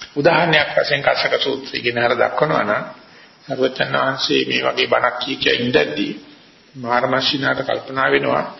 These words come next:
"කො මේ විදිහට මේ කට්ටිය බණ ඇහුවොත් ඔක්කොම නිවන් දැක්කොත් එහෙම මගේ රාජධානියේ ජනගහණය අඩු වෙනවා. නිසා බුදුහාමුදුරන්ට ඔළුව පොඩ්ඩක් අවුල් කරලා දාන්න. මේ බණ අහන කට්ටිය පොඩ්ඩක් අංජබදල් කරන්න ඕනේ" කියලා එනවා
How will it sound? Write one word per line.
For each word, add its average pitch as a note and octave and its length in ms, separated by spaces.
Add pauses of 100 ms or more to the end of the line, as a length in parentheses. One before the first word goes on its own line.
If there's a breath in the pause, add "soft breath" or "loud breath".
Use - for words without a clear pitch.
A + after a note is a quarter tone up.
(300 loud breath)
"කො A#2+ 160
මේ A#2 240
විදිහට C3 300
මේ C3+ 160
කට්ටිය C3+ 320
බණ C#3 180
ඇහුවොත් C#3+ 360
ඔක්කොම C3+ 280
නිවන් C3+ 260
දැක්කොත් C#3 380
එහෙම D#3+ 220
මගේ C#3 220
රාජධානියේ C3 640
ජනගහණය C#3+ 480
අඩු E3+ 180
වෙනවා. - 260 (880 loud breath)
නිසා C3+ 280
බුදුහාමුදුරන්ට C3+ 800 (1000)
ඔළුව C#3+ 280
පොඩ්ඩක් D#3 360
අවුල් C#3 240
කරලා G2+ 280
දාන්න. F2 200 (640 loud breath)
මේ D#3 140
බණ C3+ 220
අහන D3 200
කට්ටිය D3 380
පොඩ්ඩක් D3 320
අංජබදල් A#2+ 520
කරන්න G#2 300
ඕනේ" A2+ 240
කියලා G#3+ 280 (680 loud breath)
එනවා F3 920